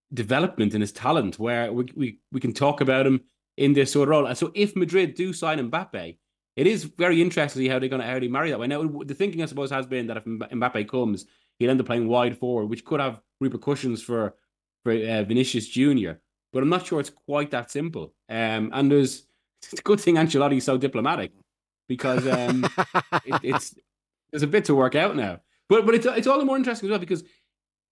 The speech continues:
Speaker 1: I think we, I've said this on the, on the pod before, but about three or four years ago, as Madrid were analysing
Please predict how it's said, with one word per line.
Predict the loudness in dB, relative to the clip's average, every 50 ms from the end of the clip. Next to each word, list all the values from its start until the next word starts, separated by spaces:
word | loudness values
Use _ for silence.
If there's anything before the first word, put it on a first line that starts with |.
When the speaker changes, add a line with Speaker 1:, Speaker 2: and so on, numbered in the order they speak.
| _ _ -10
Speaker 1:
I | -6 -4
think | -4 -2 -2
we, | -2 -2 -2
I've | -2 -4 -6 -8
said | -8 -4 -4 -4
this | -4 -2 -2
on | -2
the, | -2 -2
on | -2 -2 -2
the | -2 -2 -4 -6 -8 -10 _ _ _ -4
pod | -2 -2 -2
before, | -4 -4 -2 0 2 2 2 2 0
but | -2 -4 -6 -6 -8 _ _ _ _ _ _ _ _
about | 0 2 2 2 2
three | 2 2 4 4
or | 4
four | 6 6 6 6
years | 8 8 8 8 6 4 2
ago, | -2 -4 -4 -4 -4 -6 -8
as | -6 -4 -4 -4 -4 -4 -2
Madrid | -2 -2 -2 0 0 2 2 4 2
were | 0 -2 -2 -4
analysing | -4 -2 0 0 0 0 0 0 -2 -2 -4 -6 -8 -8 -10 -14